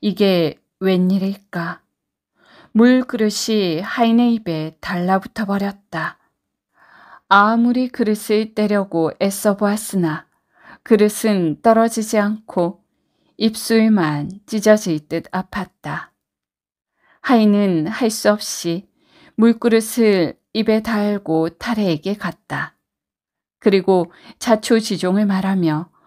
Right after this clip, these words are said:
용서를 빌었다. "주인님, 이 어리석은 놈을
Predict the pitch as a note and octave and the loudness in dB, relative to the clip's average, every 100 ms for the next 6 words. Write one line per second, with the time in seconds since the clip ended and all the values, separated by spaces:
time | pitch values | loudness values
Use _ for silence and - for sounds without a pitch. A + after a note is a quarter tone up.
0 | _ _ F#3+ F#3+ G3 - E3 G3 - F3+ | _ _ 0 2 2 -2 -4 -4 -4 -8
1 | G3 - D3+ - _ _ _ _ _ _ | -8 -12 -12 -12 _ _ _ _ _ _
2 | _ _ _ _ _ _ _ _ _ _ | _ _ _ _ _ _ _ _ _ _
3 | _ _ _ _ - - G3 D#3 D3 D3 | _ _ _ _ -6 0 2 2 0 -2
4 | F#3+ F#3 - _ _ _ _ _ _ - | 0 -2 -2 _ _ _ _ _ _ -4
5 | A3+ G#3 - F3+ G3 F#3+ G#3 G#3+ G3 F3 | 2 2 4 4 6 4 0 0 -2 0
6 | G#3 G3+ G#3 G3 G#3 G#3+ F#3+ | 0 0 -2 -2 -2 -2 -4